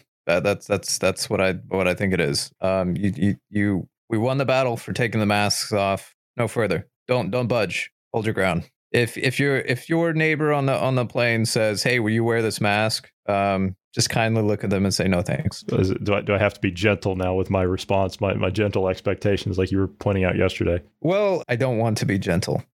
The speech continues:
Speaker 1: I really don't. But that is the correct moral thing to do, is, is to be kind and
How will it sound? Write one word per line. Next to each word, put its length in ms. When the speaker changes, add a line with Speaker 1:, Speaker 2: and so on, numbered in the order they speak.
Speaker 1:
I 60
really 340
don't. 320
But 300
that 200
is 220
the 220
correct 600
moral 560
thing 300
to 80
do, 300
is, 180
is 300
to 120
be 420
kind 580
and 340